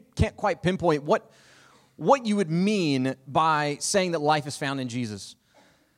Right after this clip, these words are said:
Uh, well, this morning, my hope is for all of us to see that we are far more dependent upon Jesus than we could ever imagine.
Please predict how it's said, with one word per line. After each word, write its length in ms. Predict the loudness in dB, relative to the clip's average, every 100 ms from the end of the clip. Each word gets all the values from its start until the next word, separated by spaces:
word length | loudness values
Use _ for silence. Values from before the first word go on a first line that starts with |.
| _
Uh, 100 | 2
well, 60 | 2
this 140 | 4
morning, 180 | 2 2
my 140 | 2 4
hope 320 | 4 2 2
is 220 | 0 0
for 160 | -2 0
all 220 | 4 4
of 60 | 2
us 100 | -2
to 80 |
see 540 | -4 -2 0 0 -2 -6 _ -4
that 400 | 0 0 -2 -14 _ _ _ _ _ _ _ -4
we 320 | 2 4 4
are 180 | 4 2
far 800 | -4 -8 0 6 6 6 2 0
more 300 | 4 4 4
dependent 640 | -2 -4 -2 0 -4 -6 -8
upon 260 | -4 -4
Jesus 640 | -2 -2 -2 -4 -6 -8 -14 _ -6
than 300 | -2 -2 0
we 100 | 0
could 200 | 0 -2 -2
ever 340 | -2 2 2
imagine. 480 | 2 0 -4 -10